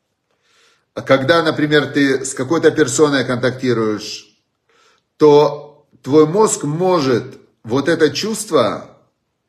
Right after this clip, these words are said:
перенести на все контексты. Он говорит, смотрите, э, он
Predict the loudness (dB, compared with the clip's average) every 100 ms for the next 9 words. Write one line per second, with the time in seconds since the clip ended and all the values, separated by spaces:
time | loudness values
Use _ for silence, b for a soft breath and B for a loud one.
0 | _ _ _ 0 2 2 0 -4 -2 -2
1 | -2 -2 -2 -2 -2 -4 -6 -12 -16 -20
2 | _ _ _ _ _ _ -20 b b b
3 | b b 2 4 4 6 4 2 0 2
4 | 4 2 2 -4 -6 -16 -16 -4 -2 0
5 | 0 -2 -6